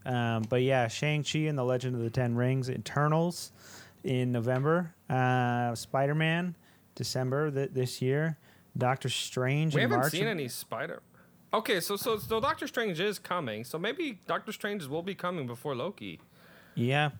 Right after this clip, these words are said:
Speaker 1: Um, Thor.
Speaker 2: It might be happening at the same time.
Speaker 1: Yeah, Thor and Love and Thunder, Black Panther, Wakanda Forever. So it'll be interesting what they do with that. The Marvels,
Speaker 2: Mm.
Speaker 1: uh, Ant-Man and the Wasp,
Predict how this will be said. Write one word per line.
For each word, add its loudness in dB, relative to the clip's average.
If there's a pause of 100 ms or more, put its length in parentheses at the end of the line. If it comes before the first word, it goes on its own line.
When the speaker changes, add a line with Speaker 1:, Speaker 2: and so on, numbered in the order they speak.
(500)
Speaker 1:
Um, 2
Thor. 2
Speaker 2:
It 6
might 4
be 0
happening 0
at -4
the -6
same -6
time. -10 (240)
Speaker 1:
Yeah, 2
Thor 2
and 2
Love 6
and 0
Thunder, 4 (580)
Black 2
Panther, 0
Wakanda -2
Forever. 0
So -12
it'll -4
be 0
interesting -2
what -2
they 0
do 2
with 0
that. 4 (1080)
The 4
Marvels, 6 (160)
Speaker 2:
Mm. 2
Speaker 1:
uh, -10 (140)
Ant-Man 0
and 0
the -2
Wasp, -2